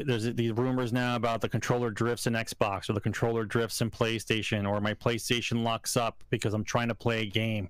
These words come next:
Like, Call of Duty locks up my system or whatever the, whatever the, the underlying reasons are for the problem with the hardware currently that's, that,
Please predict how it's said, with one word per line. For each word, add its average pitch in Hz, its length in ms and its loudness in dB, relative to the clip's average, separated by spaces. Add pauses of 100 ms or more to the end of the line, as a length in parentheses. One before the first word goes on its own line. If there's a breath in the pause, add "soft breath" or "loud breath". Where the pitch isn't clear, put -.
(440 loud breath)
Like, 123 180 2 (280 loud breath)
Call 147 240 4
of 127 60 0
Duty 131 200 2
locks 123 320 0
up 139 140 2
my 120 140 2
system 117 500 0
or 110 100 0 (220 loud breath)
whatever 208 320 2
the, 180 100 0
whatever 190 300 0
the, 170 280 0 (380 soft breath)
the 143 140 0
underlying 147 720 2
reasons 127 420 0
are 123 240 2
for - 180 0
the 110 180 0
problem 123 460 0
with 113 120 0
the 107 80 2
hardware 120 420 2
currently 117 340 0
that's, 107 280 -2
that, 117 180 2